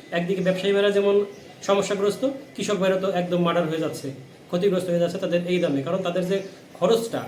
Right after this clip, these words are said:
এই পর্যায়ে এসে সেই খরচটা কিন্তু উঠছে না। তার মানে পেঁয়াজে কিন্তু কৃষক ক্ষতিগ্রস্ত,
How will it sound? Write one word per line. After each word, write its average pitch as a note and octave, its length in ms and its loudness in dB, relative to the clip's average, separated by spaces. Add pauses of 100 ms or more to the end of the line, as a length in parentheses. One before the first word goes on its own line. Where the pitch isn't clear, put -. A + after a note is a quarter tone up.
এই G3 120 2
পর্যায়ে A3 360 4
এসে G3 80 0
সেই F#3 160 0
খরচটা F3+ 280 2
কিন্তু F#3+ 260 0
উঠছে C#3+ 220 -4
না। A2+ 100 -8 (760)
তার F#3 140 0
মানে B3+ 120 2 (120)
পেঁয়াজে G#3+ 320 2
কিন্তু G#3 240 0 (100)
কৃষক G3+ 260 -6
ক্ষতিগ্রস্ত, G#3+ 400 0